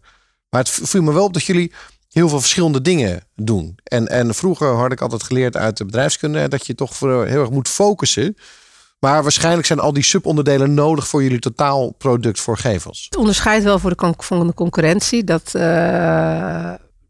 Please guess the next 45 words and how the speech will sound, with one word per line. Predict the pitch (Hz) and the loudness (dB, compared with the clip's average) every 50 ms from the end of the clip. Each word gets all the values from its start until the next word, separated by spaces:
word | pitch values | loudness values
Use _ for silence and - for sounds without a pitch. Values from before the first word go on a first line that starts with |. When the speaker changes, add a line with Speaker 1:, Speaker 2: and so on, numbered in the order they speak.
| _ _ | _ _
Speaker 2:
dat, | - - 226 | -6 -2 0
ja, | 196 175 160 | 0 0 0
dat | 156 156 - - | 0 0 0 0
is | 175 - | 0 0
zo. | - 226 190 196 208 220 - - - - - - - _ _ _ | 2 2 2 2 2 0 -2 -8 -18 -20 -20 -20 -20 _ _ _
Eh, | - 185 175 170 170 165 170 170 170 165 170 175 170 170 170 170 175 170 | 0 2 2 4 4 4 4 2 2 2 2 2 2 2 2 2 2 0
aan | - - 190 175 | 0 0 0 2
de | 208 | 2
andere | - 185 196 190 - | 2 2 2 0 0
kant | - 196 180 170 | 0 0 0 2
doen | 190 190 185 | 2 2 0
we, | 180 - - - - - - - 214 | 0 -2 -4 -8 -18 -18 -16 -8 -2
werken | 185 185 185 175 - - | 0 2 2 2 2 0
we | 175 175 | 2 2
wel | 175 175 | 2 2
voor | 165 - 214 | 0 -2 -2
allemaal | 247 185 175 175 160 | -2 0 0 0 0
vaste | - 180 160 - - - | 0 -2 -4 -4 -4 -4
klanten. | - 160 147 156 151 - 139 | -2 0 0 0 0 -2 -2
En | 139 | -2
dat | 143 143 - | -2 -2 -2
zijn | - 165 151 | 0 0 2
wel | 170 151 147 | 2 2 0
de | 156 | 0
grote | - - 156 160 - 180 | 0 0 0 -2 -2 -2
bouwers | 165 151 147 160 160 - | -2 0 0 0 0 -2
in | - 160 | -2 0
Nederland. | 151 151 143 - 165 170 156 139 - - - - _ - - - - - - - | 0 0 0 -2 -6 -8 -10 -10 -12 -12 -14 -18 _ -20 -20 -20 -20 -20 -16 -8
Dus | - 208 - | -4 -4 -2
onze | - 185 160 170 - | 0 0 0 0 0
klant, | - 196 185 196 190 - - - - - - | 0 2 2 2 2 0 -2 -4 -6 -6 -2
eh, | - 180 165 165 170 165 170 165 160 160 160 | 0 2 2 4 4 4 2 2 2 2 0
focus | - - - 175 170 165 - - - | 0 0 2 0 0 0 -2 -4 -2
is | 202 165 - - | -2 -2 0 0
er. | 226 220 233 240 - - - - - - _ _ - | 2 2 0 0 -4 -8 -20 -20 -20 -20 _ _ -2
En | 165 165 | 0 0
dat | 160 160 - | 2 2 2
heeft | 165 175 180 - - | 2 0 0 0 -2
af | 180 170 | -4 -2
en | - | -2
toe | - 202 | -2 0
wat | 190 175 | 0 2
differentiatie | 185 180 - - 165 - - 160 160 160 - - 175 | 0 0 0 -2 -2 0 0 0 0 0 -2 -2 -2
in | 170 - | -2 -2
producten. | - 180 156 151 165 160 - - - 135 131 | -2 -2 0 2 0 0 0 -2 -6 -6 -6